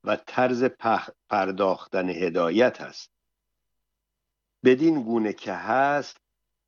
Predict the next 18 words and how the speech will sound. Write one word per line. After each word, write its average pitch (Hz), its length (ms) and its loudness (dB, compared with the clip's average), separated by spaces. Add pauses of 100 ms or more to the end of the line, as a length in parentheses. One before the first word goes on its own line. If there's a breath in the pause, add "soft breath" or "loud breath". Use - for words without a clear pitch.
(120)
بیشتر 127 500 2
به 147 140 -2
مجلس 107 680 -2
مناظره 117 1160 0
دوستانه 104 800 -2
ای 147 180 0
میماند 123 720 2
که 110 440 2
یک 135 280 0
طرف 104 380 0 (180)
بحث 110 540 0 (760)
بی 135 400 0
احساس 117 720 0
خطری 101 840 -2
یا 95 260 0
مؤاخذه‌ای 98 1200 -2 (640)
مطالبی 139 720 2
می‌گوید 143 580 -2